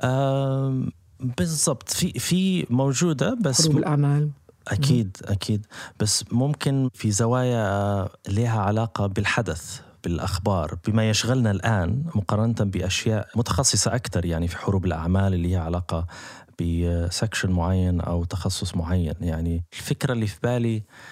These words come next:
Speaker 1: كيف لو مثلا نفهم قضية صايرة في الوقت الحالي وعليها ضجة وعليها كثير من الآراء بتوسع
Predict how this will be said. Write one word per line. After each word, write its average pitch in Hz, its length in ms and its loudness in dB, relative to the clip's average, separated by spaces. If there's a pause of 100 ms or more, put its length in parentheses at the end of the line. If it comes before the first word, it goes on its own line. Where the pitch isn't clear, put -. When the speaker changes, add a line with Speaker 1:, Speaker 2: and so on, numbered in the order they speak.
(420)
Speaker 1:
كيف 131 640 0 (260)
لو 90 260 0
مثلا 92 680 0
نفهم 95 440 0 (140)
قضية 113 340 0
صايرة 98 480 0
في 95 120 -6
الوقت 92 320 -2
الحالي 87 500 -2 (140)
وعليها 92 440 0
ضجة 95 400 0 (160)
وعليها 87 680 -2 (260)
كثير 101 500 0
من 87 280 0
الآراء 90 540 -2 (460)
بتوسع 120 720 0